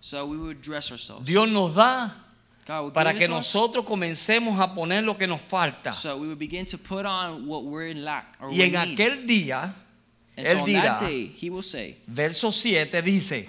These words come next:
Speaker 1: in chapter nineteen, verse seven,
Speaker 2: "Gocémonos y alegrémonos
Speaker 1: "Let us rejoice and be glad
Speaker 2: y démosle gloria,
Speaker 1: and give him glory,
Speaker 2: porque han llegado las bodas del Cordero.
Speaker 1: for the wedding of the Lamb has come,
Speaker 2: Y su esposa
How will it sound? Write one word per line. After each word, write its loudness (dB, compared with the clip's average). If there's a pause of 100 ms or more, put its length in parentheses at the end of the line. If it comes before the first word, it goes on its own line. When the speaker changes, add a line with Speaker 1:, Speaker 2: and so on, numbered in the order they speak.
Speaker 1:
in -10
chapter -4
nineteen, -6
verse -2
seven, 6
Speaker 2:
"Gocémonos 0
y 4
alegrémonos 4
Speaker 1:
"Let 6
us 2
rejoice 0
and 0
be -2
glad 0
Speaker 2:
y 8
démosle 6
gloria, 2
Speaker 1:
and -2
give 2
him 2
glory, 2
Speaker 2:
porque 2
han 6
llegado 6
las 2
bodas 4
del 2
Cordero. 6
Speaker 1:
for -2
the -2
wedding 2
of -2
the 0
Lamb 4
has 0
come, -4 (100)
Speaker 2:
Y 6
su 2
esposa 4